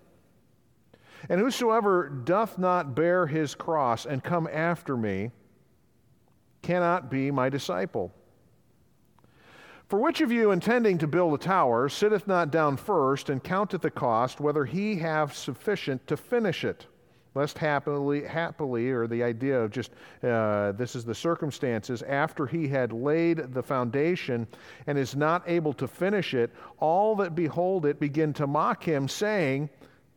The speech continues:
'This man began to build and was not able to finish.'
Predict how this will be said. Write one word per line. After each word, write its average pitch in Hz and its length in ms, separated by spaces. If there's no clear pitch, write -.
'This 339 240
man 175 300
began 151 480
to 131 60
build 139 520
and 208 160
was 185 200
not 180 220
able 143 280
to 143 80
finish.' 160 640